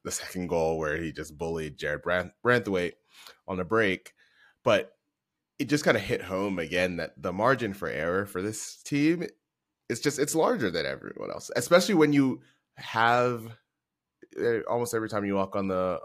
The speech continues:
on the pitch, you're gonna have the two best guys on the field. So that, that's the, that's the big difference from the, I mean, it's not a huge difference. I sh-, I shouldn't say big, but it's, that's the difference between City and, and Arsenal when I think about, like,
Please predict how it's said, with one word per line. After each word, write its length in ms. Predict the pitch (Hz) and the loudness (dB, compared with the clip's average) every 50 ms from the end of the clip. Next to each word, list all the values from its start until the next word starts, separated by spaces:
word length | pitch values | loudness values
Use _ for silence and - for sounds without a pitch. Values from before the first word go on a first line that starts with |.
| - - | -10 -12
on 120 | 80 87 | -10 -10
the 40 | 87 | -10
pitch, 300 | - - 135 127 - - | -6 -6 -6 -6 -6 -8
you're 120 | 98 92 | -8 -6
gonna 140 | 95 95 98 | -4 -4 -2
have 140 | 98 95 - | -4 -4 -6
the 60 | 95 | -8
two 220 | - - 98 92 | -8 -6 -4 -2
best 200 | - 87 85 - | -2 -2 -4 -2
guys 280 | 90 87 82 82 82 78 | 0 0 0 0 0 -2
on 80 | 80 76 | -6 -8
the 60 | 80 | -8
field. 280 | - - 85 78 73 69 - | -8 -6 -6 -6 -6 -8 -12
So 400 | - - 92 87 78 78 80 - _ _ _ _ _ _ _ _ _ _ _ _ - - - | -10 -6 -4 -4 -4 -4 -6 -10 _ _ _ _ _ _ _ _ _ _ _ _ -20 -6 0
that, 220 | 117 113 117 - | 2 2 4 6
that's 240 | 139 135 135 135 - | 6 6 6 4 2
the, 140 | 160 151 143 | 0 0 2
that's 200 | - 131 127 139 | 2 0 0 2
the 160 | 147 147 131 | 0 0 -2
big 300 | 104 95 110 110 98 85 | 0 0 -2 -2 -2 -2
difference 300 | 104 98 98 98 92 87 | -4 -4 -4 -4 -6 -6
from 200 | 92 92 87 - - | -6 -6 -6 -6 -4
the, 280 | 90 90 87 87 76 - _ _ _ _ _ _ _ - | -4 -2 -2 -2 -4 -6 _ _ _ _ _ _ _ -8
I 100 | 78 98 | -6 -2
mean, 120 | 107 107 | -2 -2
it's 120 | 98 98 - | -2 0 2
not 100 | 113 110 | 2 2
a 60 | 104 | 2
huge 320 | 101 - 110 98 85 73 - | 0 -2 -2 -2 -2 -4 -6
difference. 420 | 78 73 - - 76 78 69 69 | -8 -8 -8 -10 -10 -10 -10 -10
I 60 | 73 | -12
sh-, 160 | 76 - - - _ | -12 -12 -16 -20 _
I 200 | 90 - _ - 78 | -20 -20 _ -20 -18
shouldn't 220 | - - 101 98 101 | -14 -12 -10 -8 -6
say 80 | 98 | -6
big, 420 | 85 71 - 95 92 92 80 67 - | -8 -4 -2 0 0 0 0 -2 -2
but 160 | 92 90 - | -2 -2 0
it's, 440 | 82 98 95 - - - - - - _ _ _ _ _ _ _ - | 0 -2 -2 -4 -6 -6 -6 -8 -10 _ _ _ _ _ _ _ 0
that's 200 | 110 120 120 - | 2 2 2 0
the 60 | 135 | -2
difference 380 | 95 107 98 - 95 90 80 | 0 0 0 0 -2 -4 -6
between 480 | 87 85 - - 90 85 85 85 85 76 | -8 -10 -8 -6 -6 -4 -4 -4 -6 -8
City 340 | - - 95 82 85 80 82 | -6 -4 -4 -4 -2 -4 -4
and, 160 | 80 78 - | -4 -6 -6
and 120 | - 80 76 | -8 -6 -6
Arsenal 420 | 76 78 76 - - 80 78 80 | -6 -6 -6 -6 -6 -4 -4 -2
when 100 | 80 80 | -2 -4
I 60 | 78 | -4
think 220 | 76 - - 73 - | -4 -6 -6 -6 -4
about, 260 | 78 76 78 73 64 | -4 -2 -2 -2 -2
like, 300 | 76 78 71 67 - - | -2 -2 -2 -4 -6 -10